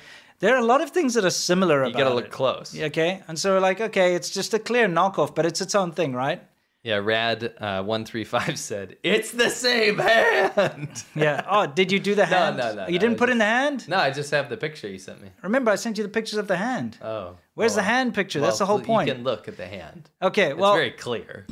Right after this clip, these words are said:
Speaker 1: there's, ah, you gotta dig it up. I'll throw it in the show. You gotta find it. Let me throw it in there. It's so important. You gotta look because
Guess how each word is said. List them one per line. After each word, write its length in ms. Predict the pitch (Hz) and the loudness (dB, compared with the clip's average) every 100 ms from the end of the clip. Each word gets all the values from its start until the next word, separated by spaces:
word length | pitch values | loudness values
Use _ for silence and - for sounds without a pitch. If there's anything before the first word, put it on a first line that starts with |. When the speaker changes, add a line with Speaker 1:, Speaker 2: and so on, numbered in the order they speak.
| - | -4
Speaker 1:
there's, 340 | 196 202 151 - - 156 175 _ _ 165 _ _ 160 _ _ - | 2 2 0 -10 -20 -20 -20 _ _ _ _ _ -20 _ _ -6
ah, 180 | 160 - | -6 -4
you 100 | 190 | -4
gotta 280 | 175 190 147 | 2 2 2
dig 200 | 143 123 | 0 -2
it 100 | 123 | -4
up. 220 | 123 120 | -6 -4
I'll 120 | 143 | -4
throw 220 | 143 170 | -2 -2
it 60 | 156 | 0
in 100 | 147 | -2
the 80 | 147 | -4
show. 340 | - 135 117 110 - | -6 -6 -8 -12 -8
You 100 | 165 | -2
gotta 140 | 175 | -2
find 320 | - 139 139 127 | -2 -6 -6 -8
it. 140 | 117 | -10
Let 80 | 160 | -12
me 60 | 165 | -12
throw 240 | - 135 | -6 -6
it 80 | 131 | -6
in 140 | 123 | -8
there. 260 | 123 120 120 | -10 -12 -14
It's 160 | 160 147 | -12 -4
so 140 | 196 | -2
important. 540 | 175 147 151 135 120 - _ _ _ - | -2 -2 -4 -4 -10 -16 _ _ _ -8
You 80 | 156 | 2
gotta 200 | 220 214 | 4 6
look 240 | 208 208 | 4 2
because 380 | 170 165 170 - | -2 -2 -2 -2